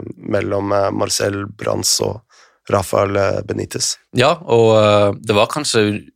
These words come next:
Speaker 2: uunngåelig at en av de måtte gå. Altså, når, når fansen er såpass unhappy med Moshiri, så må du jo,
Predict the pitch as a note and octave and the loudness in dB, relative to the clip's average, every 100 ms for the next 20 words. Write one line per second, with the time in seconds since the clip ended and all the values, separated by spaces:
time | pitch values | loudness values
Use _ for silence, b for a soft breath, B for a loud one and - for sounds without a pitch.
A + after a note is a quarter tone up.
0 | _ A2 A2+ A2 A#2+ G#2 G2+ G#2+ G2+ F#2+ | _ -2 4 4 4 2 0 -2 -2 -4
1 | F#2 G2+ G#2 C3+ G#2 G#2+ G2+ F#2+ - - | -6 -2 2 4 4 2 -2 -4 -6 -10
2 | A2 G2+ - - G2+ - G2 - G2+ G2+ | -6 -6 -6 -2 -2 0 -2 -2 -4 -4
3 | - - G#2+ G2+ G#2+ - G#2 G2 F#2+ G2+ | -4 -4 -2 -2 -4 -4 -2 -2 -2 -2
4 | - A2 G#2 F2+ B B B B B - | 0 2 2 0 B B B B B -10
5 | A2 A2+ B2 C3+ A2+ A2 | 0 2 6 6 6 4